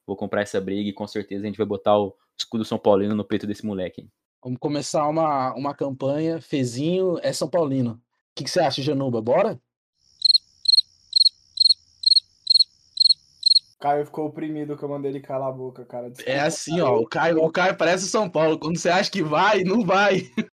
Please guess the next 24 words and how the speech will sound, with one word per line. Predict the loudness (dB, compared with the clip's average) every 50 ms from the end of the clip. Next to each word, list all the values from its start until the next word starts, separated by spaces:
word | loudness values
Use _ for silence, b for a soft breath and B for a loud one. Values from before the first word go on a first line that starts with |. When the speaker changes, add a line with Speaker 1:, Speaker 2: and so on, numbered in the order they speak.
| _ _ _
Speaker 2:
<laughs> | -4 -2 0 -2 0 2 0 0 2 2 2 2 2 2 2 0 0 2 -2 -2 -2 -2 -4 -6 -6 -6 _ -6 -6 -2 -2 0 2 4 6 6 4 4 0 -6 -16 _
Speaker 3:
Pode | 0 0 0 2 0
falar, | -2 2 2 2 2 2
Caio. | 2 2 2 4 2
A | 2
gente | 0 -2 -6 -10 -2
deixa | 4 4 4 4 4 2 0
você | 2 0 0 0
falar. | 2 2 2 4 4 4 2 0 -4 _ _ _ _ _ _ _ -6
Speaker 2:
Cê, | -2 0 0 0 0 -4 _ -8
vocês | -4 -4 -2
querem | 0 2 2 2
apostar | 2 0 0 0 0 0
quanto | 2 2 0 0 0
que | -2
ele | -4 -4
foi | -2 -2 0
dar | 0 2 2 2
um, | 2 0 0 0 0 0 0 0 0 -2 -4 -6 -6 -8 -10 _ _ -12
uma, | -6 -4 -2 0 0 0 0 0 0 0 -2 -2 -2 -2 -4 -4 -4 -6
uma | -2 -2 0
aliviada | 0 0 0 0 2 2 4 2 2
no | 0 0
banheiro? | 2 2 2 2 2 0 0 -2